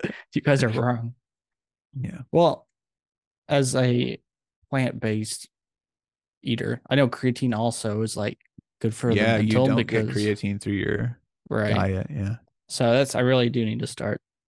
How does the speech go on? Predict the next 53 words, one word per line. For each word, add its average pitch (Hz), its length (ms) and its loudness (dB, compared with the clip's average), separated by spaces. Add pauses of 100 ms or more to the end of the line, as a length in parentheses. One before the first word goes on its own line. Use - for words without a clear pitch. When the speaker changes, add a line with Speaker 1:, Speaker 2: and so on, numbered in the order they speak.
(180)
Speaker 2:
Yeah. - 100 -6
Speaker 1:
stepping 117 260 -4
that. 107 180 -4
Madeline 135 320 2
takes 117 240 -6
it 110 60 -4
every 104 180 -2
day, 110 240 -2
so 117 200 -8
I 120 40 -6
just 127 180 -10
need 117 80 -6
to 120 200 -8 (340)
do 113 80 -2
what 113 100 -4
Speaker 2:
Does - 80 -4
Speaker 1:
she's - 100 -4
Speaker 2:
she? - 40 -4
Speaker 1:
doing. 117 380 -6 (760)
Speaker 2:
Yeah, 95 280 2
my, 117 500 2
my 107 180 -2
big 113 220 0
things 110 320 -2
right 101 140 -2
now 95 480 -2
are 92 260 -2
creatine. 113 880 0 (480)
Uh, 95 220 2 (640)
I, 110 400 2
I've, 104 220 -2 (160)
I've 110 120 -2
been 123 160 2
doing 113 180 2
a 107 60 0
lot 107 200 0
of 104 140 -6
whey 107 440 0 (260)
because - 280 -8
I'm 104 100 -2
trying 101 280 -2
to 107 60 -2
hit - 260 -2 (180)
two 120 120 2
hundred 101 220 2
grams 101 220 -2
of 117 80 -14
protein 101 340 0
every 101 180 0
day. 98 300 0
Speaker 1:
Oh, 117 120 0
no 117 160 0
way. 113 320 -2